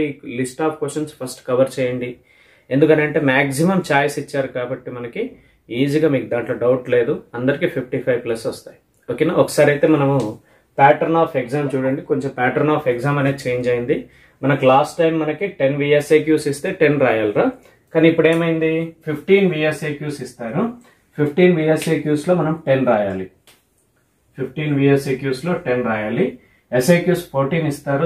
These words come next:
దాంట్లో సిక్స్ రాయాలి. ఎల్ఏక్యూస్ ఫోర్ ఇస్తారు, దాంట్లో టూ రాయాలి. ఓకేనా? So, అంటే ప్రతి దాంట్లో మీకు more than fifty, mo-, around ఫిఫ్టీ పర్సెంట్ ఛాయిస్ ఉంది. మీకు టోటల్ ఎగ్జామ్ పే-, పేపర్ వచ్చేసి ఫిఫ్టీన్ టూ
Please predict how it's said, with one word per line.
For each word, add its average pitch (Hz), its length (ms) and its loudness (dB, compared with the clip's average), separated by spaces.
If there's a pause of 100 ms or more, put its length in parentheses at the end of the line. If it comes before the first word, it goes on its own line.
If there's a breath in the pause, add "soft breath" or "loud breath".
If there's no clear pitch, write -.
(100)
దాంట్లో 123 260 0
సిక్స్ 127 320 -6
రాయాలి. 123 420 2 (420 soft breath)
ఎల్ఏక్యూస్ 160 500 2 (100)
ఫోర్ 143 260 -4
ఇస్తారు, 139 380 -4 (140)
దాంట్లో 127 280 -2 (120)
టూ 120 140 -4
రాయాలి. 95 400 -8 (640)
ఓకేనా? 120 340 -4 (680 soft breath)
So, - 120 -2
అంటే 160 240 4
ప్రతి 160 340 2
దాంట్లో 180 460 2
మీకు 202 280 -2
more 143 220 4
than 160 180 2
fifty, 147 200 -4 (180)
mo-, 131 140 -2 (260)
around 160 220 6
ఫిఫ్టీ 160 440 0
పర్సెంట్ 151 420 -2
ఛాయిస్ 131 300 2
ఉంది. 98 180 -4 (500 soft breath)
మీకు 160 240 0
టోటల్ 175 420 4
ఎగ్జామ్ 180 360 0
పే-, 151 240 -4 (360)
పేపర్ 143 300 -4
వచ్చేసి 147 400 -2
ఫిఫ్టీన్ 175 540 0
టూ 160 100 -2